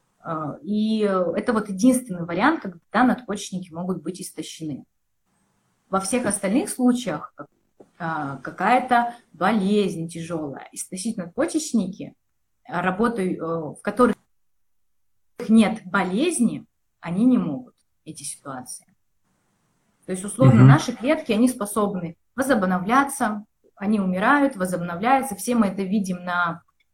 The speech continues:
Speaker 1: у себя, когда, например, мы порежемся, и наши раны заживают. То же самое происходит внутри в органах. Если какая-то клетка постарела, э, срок жизни ее закончился, то на место нее придет новая клетка,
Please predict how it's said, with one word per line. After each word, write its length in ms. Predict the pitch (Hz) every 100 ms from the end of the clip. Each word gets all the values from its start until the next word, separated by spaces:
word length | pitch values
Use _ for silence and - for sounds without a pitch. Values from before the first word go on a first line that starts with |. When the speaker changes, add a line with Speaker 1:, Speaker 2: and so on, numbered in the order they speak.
| -
Speaker 1:
у 200 | 170 185
себя, 500 | - 185 196 220 226
когда, 220 | 196 185
например, 240 | 185 185 190
мы 60 | 196
порежемся, 760 | 190 196 311 294 247 - 185 - _ _
и 60 | 202
наши 300 | 202 208 190
раны 300 | 226 254 208
заживают. 640 | 196 185 165 151 - - _
То 120 | 294
же 100 | 254
самое 380 | - 226 254 226
происходит 500 | 180 180 - 226 220
внутри 560 | 202 185 185 220 254 240
в 100 | 185
органах. 440 | 226 190 165 139 - _ _ -
Если 220 | 226 220
какая-то 440 | 196 190 208 208
клетка 760 | 202 208 202 - 180 170 156 151 _ _
постарела, 880 | - 180 190 190 302 339 277 277 - -
э, 400 | 190 185 156 147
срок 280 | - 220 196
жизни 260 | 226 202 190
ее 100 | 180
закончился, 880 | 175 262 330 320 277 - 226 214 - _ _ -
то 160 | 226
на 100 | 214
место 320 | 220 247 -
нее 300 | 202 196 269
придет 400 | 302 220 190 226
новая 300 | 214 208 180
клетка, 320 | 180 165 156